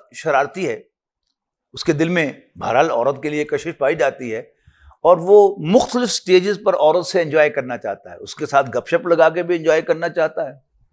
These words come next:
उसको flirt करके मुख्तलिफ levels पर उसको enjoy करना चाहता है और उसके साथ बदकारी का भी शौक रखता है।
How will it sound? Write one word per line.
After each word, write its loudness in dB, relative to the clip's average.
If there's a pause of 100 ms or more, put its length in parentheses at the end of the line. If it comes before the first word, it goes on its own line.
(460)
उसको 0
flirt 4
करके -4
मुख्तलिफ -10
levels -2
पर -2
उसको -8
enjoy -2
करना -8
चाहता -4
है -6 (360)
और 0
उसके -8
साथ 0
बदकारी -2
का 4
भी -6 (200)
शौक 0
रखता 0
है। -6